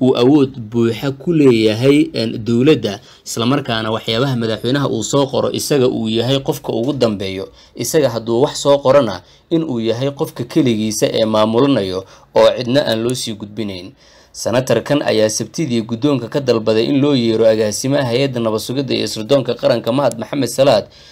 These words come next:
si uu goobjoog uga noqdo sharciga hay'addiisa ee laga doodayo, isla markaana wax laga weydiiyo qodobada u baahan fasiraad dheeraad ah,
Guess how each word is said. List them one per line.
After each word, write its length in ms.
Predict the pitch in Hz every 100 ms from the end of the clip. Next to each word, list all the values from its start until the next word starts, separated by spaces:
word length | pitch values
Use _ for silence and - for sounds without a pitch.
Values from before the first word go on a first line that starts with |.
| -
si 160 | - 226
uu 160 | 151 113
goobjoog 460 | 120 110 131 139
uga 160 | 117 139
noqdo 280 | 123 107 107
sharciga 440 | - 156 113 113 110
hay'addiisa 640 | 113 147 123 113 110 -
ee 200 | 143 117
laga 220 | 110 117 139
doodayo, 540 | 120 113 98 95 95 - - -
isla 200 | - 98
markaana 480 | 135 135 117 110 113
wax 180 | 143 139
laga 160 | 120 139
weydiiyo 420 | 120 110 110 113
qodobada 480 | - 113 113 147 131
u 100 | 160
baahan 380 | 131 110 104 110
fasiraad 560 | - 117 127 135 127 -
dheeraad 400 | 117 139 113
ah, 140 | 95